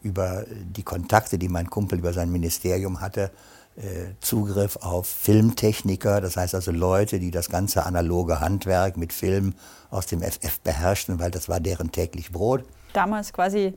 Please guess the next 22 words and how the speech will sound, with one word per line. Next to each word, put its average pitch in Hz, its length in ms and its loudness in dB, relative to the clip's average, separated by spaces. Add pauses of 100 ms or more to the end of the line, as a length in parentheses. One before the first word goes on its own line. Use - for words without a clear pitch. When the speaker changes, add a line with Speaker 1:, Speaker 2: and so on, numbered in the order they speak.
Speaker 2:
mit 185 160 -8
Filmrolle. 226 720 2 (180)
Speaker 1:
Richtig, 98 640 -6
und 90 340 -6
fette 92 300 -2
Maschine 92 800 -2
und 85 400 -10 (720)
Speaker 2:
Also 214 180 -6
das, 196 220 -6
was 208 140 -4
man 226 120 4
Speaker 1:
Tonkabel. 214 120 2
Speaker 2:
heutzutage 202 540 2
gar 202 140 -4
nicht 202 180 -4
mehr 190 100 -2
kennt. 196 380 -4 (180)
Speaker 1:
Dampfkino, 90 720 0
ne? 104 300 0
So. 78 280 -2 (180)
<laughs> - 640 -8
Dampfmaschinenkino. 85 1000 -4